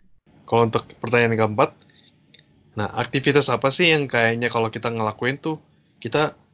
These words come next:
benar-benar cepet bisa gitu, cepet ngertinya. Seakan-akan ini udah aktivitas yang bisa kita lakukan secara kayak natural gitulah. Sampai mungkin orang lain mungkin ada yang ngomong,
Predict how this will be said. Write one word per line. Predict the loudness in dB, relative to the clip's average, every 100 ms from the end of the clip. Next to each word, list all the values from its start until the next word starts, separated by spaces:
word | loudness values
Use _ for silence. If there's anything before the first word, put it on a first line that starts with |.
| _
benar-benar | -2 -2 0 2 0 -2 -8
cepet | -12 -10 -8
bisa | -4 0 0 0
gitu, | -4 -6 -8
cepet | -10 -10 -8
ngertinya. | -10 -6 -4 -4 -8 _ _ _ -8
Seakan-akan | -4 -2 0 0 0 -4 -4 -12 _ _ _ _ -4
ini | -2 -2 -4 0
udah | 2 2 0
aktivitas | -4 -4 -4 -2 -2
yang | -2
bisa | -2 -4
kita | -2 -2
lakukan | 0 -2 -2 -4
secara | -4 -8 -8 -6 -8 -10
kayak | -8 -6
natural | -6 -4 -2 -2
gitulah. | -4 -10 -12 -12 _ _ _ _ _ _
Sampai | -6 -4 0 -2
mungkin | 2 0 0 -6 -10
orang | -6 -4 0
lain | 0 -2 -4
mungkin | -4 -2
ada | 0
yang | 0 -2 -4
ngomong, | -4 -4 -4